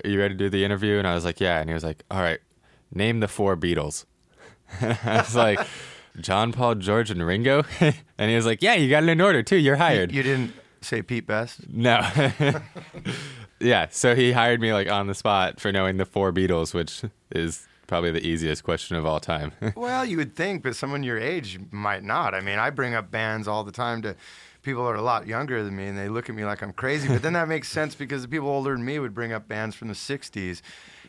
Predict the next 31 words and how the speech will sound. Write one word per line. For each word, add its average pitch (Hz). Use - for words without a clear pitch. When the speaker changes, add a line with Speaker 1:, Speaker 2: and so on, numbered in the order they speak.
Speaker 2:
And 110
I 127
remember, 107
you 104
know, 101
a 98
friend 113
of 110
mine 107
introducing 110
me 82
to 85
the 85
Beatles. 87
Like, 107
Speaker 1:
Yeah. 90
Speaker 2:
"You 78
gotta 120
listen 113
to 98
this 92
band." 123
And 90
I 98
was 95
like, 127
Speaker 1:
<laughs> 143
Speaker 2:
"Whatever, 92
man," 92
you 95
know? 98